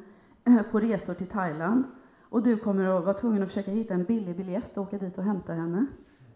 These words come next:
Där hon ligger i något dike utanför en pagod med sminket utsmetat. Sin skönhet kommer hon att spara för andra män. Hon kommer inte att tacka dig. Henne ska du älska och du ska älska henne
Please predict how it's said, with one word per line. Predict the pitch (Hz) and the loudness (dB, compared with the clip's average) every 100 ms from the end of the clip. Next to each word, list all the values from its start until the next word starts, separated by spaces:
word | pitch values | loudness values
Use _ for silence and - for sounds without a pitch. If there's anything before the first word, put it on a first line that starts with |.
| _ _ - | _ _ -2
Där | 226 | 4
hon | 233 | 6
ligger | 240 226 - 180 233 226 | 6 2 -2 -4 -2 0
i | |
något | 208 196 | 0 0
dike | 226 220 208 196 190 | -2 -2 -4 -6 -4
utanför | 214 214 202 202 | -4 -2 -2 -2
en | 202 | -4
pagod | 196 202 196 175 185 214 - - _ _ _ - | -2 -4 -2 -2 -2 -4 -12 -20 _ _ _ -10
med | - 226 | -2 0
sminket | - 233 185 180 196 208 | 4 4 2 -4 -6 -4
utsmetat. | 233 226 - 190 180 185 226 - - - - - - _ _ | -4 -6 -4 -4 -4 -6 -6 -8 -20 -20 -20 -20 -20 _ _
Sin | - 208 | 0 0
skönhet | - 254 214 170 208 311 - - - | 2 2 4 2 2 2 -2 -10 -4
kommer | 226 196 | 0 0
hon | 185 180 | 0 -2
att | 180 | -4
spara | - 196 160 | -2 0 0
för | 160 - | -4 -4
andra | 202 180 160 247 | -2 -2 2 2
män. | - - 180 - - _ _ _ - - _ - | 2 0 -10 -12 -20 _ _ _ -20 -20 _ -6
Hon | - | 0
kommer | 214 202 185 | 2 2 4
inte | 269 196 - | 4 4 -2
att | 180 | -8
tacka | 214 - 233 | -8 -10 -10
dig. | 240 240 - - - - - _ _ _ - | -8 -10 -12 -20 -20 -20 -20 _ _ _ -10
Henne | 233 254 185 196 214 | 0 2 2 0 -2
ska | - - | -6 -10
du | 180 185 | -6 -6
älska | 190 180 - 196 208 - _ _ _ | -6 -10 -12 -10 -10 -16 _ _ _
och | - | -10
du | 196 | -10
ska | 185 190 | -8 -4
älska | 208 185 175 | -4 -4 -4
henne | 180 180 | -4 -4